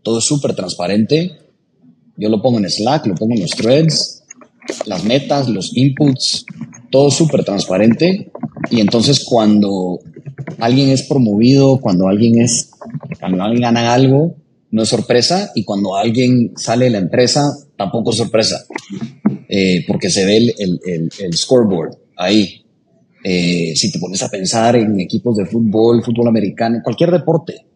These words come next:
fuera ridículo pensar de que las métricas o, la, o digamos como que el performance de, de los individuos que están en ese equipo no, no se puede relevar, ¿entendés? No se puede platicar.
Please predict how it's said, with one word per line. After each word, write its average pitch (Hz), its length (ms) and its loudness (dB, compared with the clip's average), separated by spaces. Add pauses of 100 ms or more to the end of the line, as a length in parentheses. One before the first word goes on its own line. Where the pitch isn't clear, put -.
(680)
fuera 117 240 2
ridículo 123 480 2
pensar 107 340 0
de 117 160 4
que 95 500 0
las 87 180 -4
métricas 107 640 0
o, 92 80 -2
la, 85 180 -6
o 92 100 -2
digamos 95 460 0
como 98 220 0
que - 80 -2
el 85 80 -2
performance 107 500 2
de, 92 260 0
de 92 120 -2
los 90 180 0
individuos 98 460 4
que 104 60 0
están 98 180 0
en 107 80 4
ese 107 160 0
equipo 101 500 0 (200)
no, 90 220 -2
no 92 120 -4
se 98 120 -2
puede 107 440 2
relevar, 92 560 -2 (180)
¿entendés? 110 480 0
No 131 120 0
se 135 100 -2
puede 135 180 0
platicar. 120 720 0